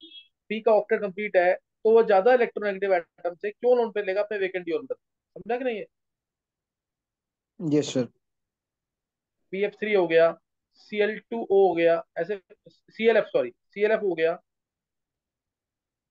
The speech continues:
Speaker 1: सीएल टू ओ भी, सीएल टू ओ भी हो जाएगा ना, सीएलएफ़ हो गया, इनमें क्यों नहीं होती बैक bonding फिर? समझा कि नहीं?
Speaker 2: सर, फिर पीएफ़ थ्री में resonance भी नहीं होती, मतलब वो जो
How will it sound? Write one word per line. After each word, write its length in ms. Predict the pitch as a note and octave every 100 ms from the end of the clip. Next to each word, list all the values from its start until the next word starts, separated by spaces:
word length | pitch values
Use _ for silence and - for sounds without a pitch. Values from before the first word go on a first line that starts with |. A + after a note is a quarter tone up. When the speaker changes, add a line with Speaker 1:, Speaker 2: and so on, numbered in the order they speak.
| _ _ _ _ _ _ -
Speaker 1:
सीएल 160 | G3+ D4+
टू 160 | A#3
ओ 40 | G#3
भी, 160 | D#3
सीएल 500 | A2 _ _ - F#3
टू 100 | F#3
ओ 80 | G#3
भी 80 | G#3
हो 100 | F3+
जाएगा 200 | C#3 F3
ना, 120 | G3+ - _ _ _ _
सीएलएफ़ 600 | _ G#3 A3 G#3+ G#3 A3
हो 60 | F#3+
गया, 260 | E3 E3+ - F3+
इनमें 200 | G3+ G#3+
क्यों 160 | B3
नहीं 100 | A#3+
होती 160 | F#3+ F3+ E3
बैक 140 | D3+
bonding 220 | C#3 C3+ C3
फिर? 80 | A#2 _ _ _ _ _ -
समझा 160 | F#3 C4
कि 80 |
नहीं? 180 | C#4 G#3+ - _ _ _ _ _ _ _ _ _ _ _ _
Speaker 2:
सर, 140 | - F3
फिर 120 | G#3+
पीएफ़ 320 | - F#3 F3+
थ्री 120 | F#3+
में 140 | F#3+ G3
resonance 500 | E3 D#3 E3+ A3 -
भी 80 | B3
नहीं 120 | A#3+
होती, 220 | F3+ D3+
मतलब 240 | D3 C#3+ C#3
वो 160 | D3
जो 180 | C3+ C#3+